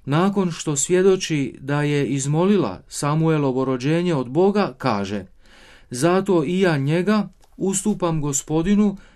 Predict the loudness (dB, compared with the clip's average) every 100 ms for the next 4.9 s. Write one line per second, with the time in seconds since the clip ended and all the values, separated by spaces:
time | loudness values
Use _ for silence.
0 | -6 0 0 2 2 4 4 4 2 0
1 | -6 -2 0 2 2 2 0 2 2 2
2 | 0 -6 -16 -20 -20 _ _ -20 -20 -8
3 | -2 0 0 -2 0 0 0 0 0 0
4 | 0 0 -2 -2 -2 -2 -2 -4